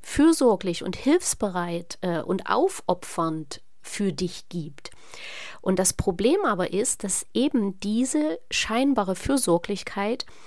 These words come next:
die sitzt oft so tief in der sozialen Norm der guten und fürsorglichen Frau.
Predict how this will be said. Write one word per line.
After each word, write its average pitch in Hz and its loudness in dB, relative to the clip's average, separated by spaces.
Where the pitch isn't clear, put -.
die 202 2
sitzt 175 2
oft - -2
so 214 2
tief 285 2
in 190 0
der 180 0
sozialen 196 2
Norm 226 4
der 190 2
guten 294 8
und 190 -2
fürsorglichen 214 0
Frau. 190 0